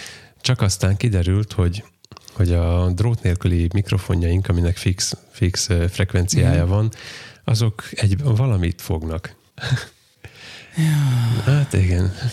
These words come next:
Speaker 1: de úgy, úgy fogta valamit, hogy ki volt kapcsolva a, a, az adó, a kézi adó, ki volt kapcsolva, és a vevőn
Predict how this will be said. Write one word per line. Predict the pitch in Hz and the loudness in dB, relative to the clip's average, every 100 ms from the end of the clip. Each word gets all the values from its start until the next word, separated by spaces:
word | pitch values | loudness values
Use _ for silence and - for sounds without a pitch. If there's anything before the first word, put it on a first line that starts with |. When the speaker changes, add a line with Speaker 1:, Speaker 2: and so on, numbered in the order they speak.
| - | -4
Speaker 1:
de | 131 107 101 - | 0 2 0 0
úgy, | 139 131 - | 0 0 0
úgy | 139 - | 0 0
fogta | 107 - 95 | -2 0 0
valamit, | 90 92 101 113 | 2 2 2 0
hogy | 117 | 0
ki | 135 | 0
volt | 101 90 | 0 0
kapcsolva | 101 98 - 85 82 82 | -2 -2 0 0 2 0
a, | 85 - - 95 85 95 78 92 | 0 -2 0 2 0 -2 -6 0
a, | 85 85 85 85 85 - _ _ - 113 | 0 2 0 0 0 -4 _ _ -4 0
az | 92 | 2
adó, | 95 90 90 117 - - | 2 2 2 0 -4 -4
a | 104 | -2
kézi | - 87 87 92 - _ 107 | 0 2 2 0 -2 _ -2
adó, | 92 101 110 - - - - | 0 0 -2 -10 -16 -16 -4
ki | 107 | 0
volt | 95 95 | 2 2
kapcsolva, | 98 - - 123 117 | 0 0 0 2 2
és | 101 | 0
a | 107 | 0
vevőn | 107 110 92 90 104 | 0 0 2 2 0